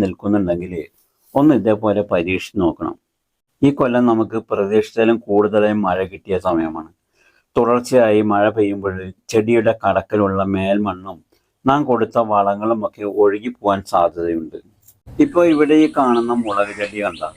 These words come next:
ഒരുപാട് കാലം നിറയെ കായ്ഫലം തന്ന ഒരു ചെടിയാണിത്. ഇപ്പൊ ഇതിന്റെ കോലം കണ്ട നിങ്ങൾ, വിളവൊന്നുമില്ലാതെ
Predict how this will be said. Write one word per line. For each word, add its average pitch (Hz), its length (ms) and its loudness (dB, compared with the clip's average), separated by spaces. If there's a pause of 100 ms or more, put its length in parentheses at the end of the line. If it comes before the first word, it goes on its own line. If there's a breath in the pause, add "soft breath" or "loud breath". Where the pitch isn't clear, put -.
(600)
ഒരുപാട് 170 440 4 (120)
കാലം 120 280 2 (100)
നിറയെ 110 340 -6 (120)
കായ്ഫലം 98 540 -2
തന്ന 95 280 -4
ഒരു - 60 -12 (120)
ചെടിയാണിത്. 82 580 -6 (580)
ഇപ്പൊ 123 280 0
ഇതിന്റെ 101 280 -2 (120)
കോലം 95 360 -2
കണ്ട 87 200 -10 (120)
നിങ്ങൾ, 90 240 -10 (220)
വിളവൊന്നുമില്ലാതെ 92 880 -2